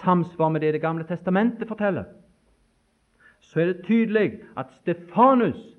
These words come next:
med sitt klare vitnesbyrd ble utsatt for en forfølgelse mer enn de andre. De andre ble utsatt for forfølgelse i forbindelse med Stefanus, kan du lese i begynnelsen av det åttende kapittel.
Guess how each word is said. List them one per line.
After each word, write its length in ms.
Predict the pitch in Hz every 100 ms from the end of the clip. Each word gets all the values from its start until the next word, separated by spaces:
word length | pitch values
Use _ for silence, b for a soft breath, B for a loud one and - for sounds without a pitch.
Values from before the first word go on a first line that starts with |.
| _ _
med 140 | 139
sitt 320 | 139 175 175 -
klare 320 | 175 175 165
vitnesbyrd 540 | 170 165 160 156 143 - B B B B
ble 220 | 113 151 156
utsatt 640 | 196 233 220 - 208 196
for 120 | - 180
en 100 | 175
forfølgelse 680 | 180 - 196 196 185 190 180 -
mer 340 | 143 165 240
enn 120 | 269 262
de 60 |
andre. 300 | 247 175 90 - _ _ _ _ _ _
De 100 | 143
andre 280 | 180 180 170
ble 160 | 180 175 180 B
utsatt 500 | 208 247 254 240 220 220
for 120 | 214
forfølgelse 560 | 214 - 202 202 202
i 100 | 202
forbindelse 680 | - 185 208 247 320 311 262
med 140 | 277 262
Stefanus, 460 | 254 240 175 123 - B -
kan 100 | 147
du 80 | 170
lese 220 | 165 175
i 60 | 160
begynnelsen 340 | 165 165 170
av 80 | 165
det 80 | 180
åttende 180 | 180
kapittel. 400 | 165 165 147 120